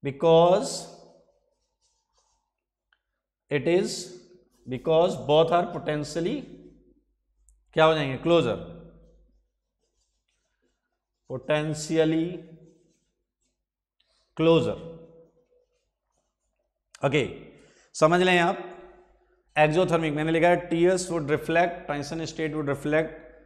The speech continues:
uh, similar properties with reactant, as like reactant कर लेते हैं, as like reactant, ठीक है। और यहाँ के लिए आप खुद लिखेंगे,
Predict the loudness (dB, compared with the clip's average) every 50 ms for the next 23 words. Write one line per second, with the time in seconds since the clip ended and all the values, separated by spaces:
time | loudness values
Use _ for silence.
0 | _ _ _ _ -6 0 2 4 4 4 4 2 -2 -6 -6 -2 -2 0 0 2
1 | 4 4 4 4 4 0 -2 -2 0 -2 -2 -2 0 0 0 2 2 0 -2 -4
2 | -4 -4 -4 -4 -4 -4 -2 0 2 2 2 2 0 -6 -12 -14 -16 -18 -20 -20
3 | -20 _ _ _ _ _ _ _ 4 6 6 8 6 4 4 2 2 2 0 -2
4 | -4 -4 -6 -6 -8 -8 -12 -12 -12 -10 -10 -10 -10 -12 -12 -14 -14 -14 -14 -16
5 | -18 -20 -20 -20 -20 _ _ _ _ _ _ _ _ _ _ _ _ _ _ _
6 | _ _ 4 6 8 8 6 6 2 0 -2 -6 -8 -10 -12 -14 -18 -20 -20 -20
7 | -20 _ _ _ _ _ _ _ _ _ _ _ _ _ _ -12 -8 -2 4 4
8 | 6 6 4 0 -4 -8 -12 -16 -18 -20 -20 -20 -20 -20 _ _ _ _ _ _
9 | _ _ _ _ -8 -6 0 2 2 2 2 0 -6 -12 -14 -14 -16 -20 -20 -20
10 | -20 _ _ _ _ _ _ -10 -8 -4 -2 0 0 0 -2 -6 -12 -16 -20 -20
11 | -20 -20 -20 _ _ _ _ _ _ _ 2 6 6 8 8 6 6 4 4 4
12 | 2 2 0 -6 -10 -14 -18 -18 -12 -4 2 2 4 4 2 2 2 2 4 6
13 | 6 6 6 4 0 -2 0 0 0 0 0 0 0 0 -2 -4 -6 -10